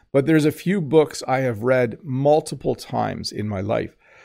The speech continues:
So I think it is nice to forget things a little bit. So I've read The Hobbit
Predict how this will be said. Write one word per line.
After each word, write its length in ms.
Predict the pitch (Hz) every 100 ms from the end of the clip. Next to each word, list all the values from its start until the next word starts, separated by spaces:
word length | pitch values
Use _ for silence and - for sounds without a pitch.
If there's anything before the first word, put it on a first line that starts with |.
| _
So 320 | - 151 147 -
I 120 | 160
think 300 | 165 240 254
it 140 | 180
is 220 | 180 220 175
nice 420 | 175 190 151 -
to 140 | -
forget 480 | - 147 127 208 -
things 300 | 131 104 101
a 80 | 107
little 200 | 101 92
bit. 280 | 92 - -
So 100 | 143
I've 240 | 147 147
read 300 | 147 143 123
The 240 | - 110 120
Hobbit 580 | - 120 123 110 -